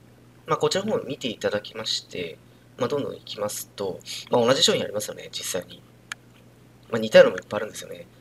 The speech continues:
う安いのも確かあるんですよね。はい。で、あのー、まあ、こういったところをですね、見ていただいて、まあ、クリックしていただきまして、まあ、先ほど三千五百円なので、このアリエクスプレスを使っていただければ送料無料ですので、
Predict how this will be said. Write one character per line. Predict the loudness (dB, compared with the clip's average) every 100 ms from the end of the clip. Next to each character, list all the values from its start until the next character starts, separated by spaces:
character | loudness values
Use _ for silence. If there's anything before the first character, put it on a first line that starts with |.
| 0
う |
安 | 2 2
い | 0
の |
も | -4
確 | -8 -8
か | -4
あ | -4
る |
ん | -6
で |
す | -12
よ | -14
ね。 | -18 -20 -20 -20 -6 0
は | 2
い。 | 0 -6 -2 6
で、 |
あ | 8
の | 10
ー、 | 10 10
ま | 8
あ、 |
こ | 8 4
う |
い | 6
っ |
た | 4
と | 4
こ | 2
ろ |
を |
で | 0
す | 0
ね、 | -4
見 | -4
て | -4
い | -6
た | -2
だ | 2 4
い | 2
て、 | -4 -4 -2
ま | -4
あ、 |
ク | -6
リ | -10
ッ |
ク | -6 -4
し |
て | -4
い | -4
た | -6
だ | -6
き | -10
ま | -4
し | -4
て、 | -6 -12 -12 -14 -20 -20 -20 -20 -20 -20 -20 -2
ま | 2
あ、 |
先 | 4 6 8
ほ |
ど | 8
三 | 6 8
千 | 8 6
五 | 4
百 | 2 0
円 |
な | -2
の | -2
で、 | 2 2 0 -10 0
こ | 6
の | 8
ア |
リ | 8
エ |
ク | 2
ス | 8
プ | 8
レ |
ス | 8
を | 2
使 | -8
っ | -10
て | -6
い | 2
た | 2
だ |
け | 2 0
れ |
ば | 0
送 | -2 -4
料 | -4
無 | -8
料 | -8 -6
で | -6
す | -8
の | -6
で、 | -8